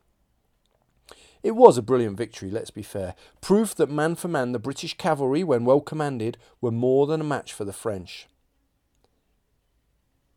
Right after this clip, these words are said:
But the battle didn't change the strategic outlook. Things were now beginning to look perilous for Moore's army. British deserters had informed Napoleon of their advance,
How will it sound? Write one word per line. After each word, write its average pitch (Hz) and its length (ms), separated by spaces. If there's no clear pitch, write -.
But 156 140
the 170 40
battle 175 340
didn't 143 280
change 127 460
the 117 100
strategic 120 640
outlook. 92 460
Things 160 320
were 175 80
now 165 200
beginning 147 380
to 147 100
look 135 200
perilous 117 460
for - 140
Moore's 113 340
army. 101 380
British 175 340
deserters 156 580
had 143 140
informed 151 560
Napoleon 143 500
of 104 120
their 107 200
advance, 101 480